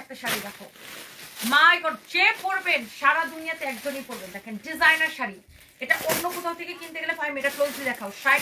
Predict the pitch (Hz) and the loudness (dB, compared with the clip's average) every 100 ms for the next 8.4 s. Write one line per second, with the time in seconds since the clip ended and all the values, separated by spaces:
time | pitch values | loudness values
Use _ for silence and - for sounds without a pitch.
0 | - 320 - 311 262 254 247 220 208 196 | 2 -4 -4 -2 -2 -2 -4 -4 -6 -8
1 | 214 214 220 214 214 202 196 196 190 180 | -10 -8 -8 -8 -8 -8 -6 -6 -6 -6
2 | - - - - - - - 254 269 330 | -8 -10 -12 -12 -12 -12 -4 0 4 4
3 | 311 302 320 339 339 339 339 339 349 320 | 4 -2 -2 -4 -2 -4 -4 -10 -12 -10
4 | 320 330 294 302 294 294 294 - 302 330 | -4 -2 -2 -4 -4 0 -2 -4 -10 -10
5 | - 302 - 294 269 254 226 202 185 202 | -8 -10 -6 -4 -4 -6 -4 -4 -6 -12
6 | 190 - 180 - - - - 202 277 311 | -14 -14 -20 -20 -20 -20 -16 -10 0 2
7 | 294 294 262 220 214 269 285 302 302 302 | 2 -2 -4 -4 -2 -2 0 0 0 -2
8 | 294 285 269 269 | -6 -8 -10 -8